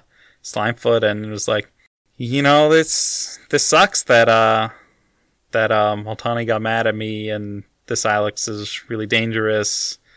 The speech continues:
but I gotta go nuke this world because I maybe started this huge problem there, and, uh, nobody seems to think it's a problem, so,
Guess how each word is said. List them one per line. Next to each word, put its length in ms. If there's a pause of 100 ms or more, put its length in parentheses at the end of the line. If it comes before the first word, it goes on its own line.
(380)
but 320
I 240
gotta 280
go 220
nuke 420
this 200
world 540
because 920
I 520
maybe 1000 (100)
started 380
this 300
huge 340
problem 540
there, 420
and, 340
uh, 220
nobody 380
seems 280
to 100
think 180
it's 140
a 40
problem, 540
so, 640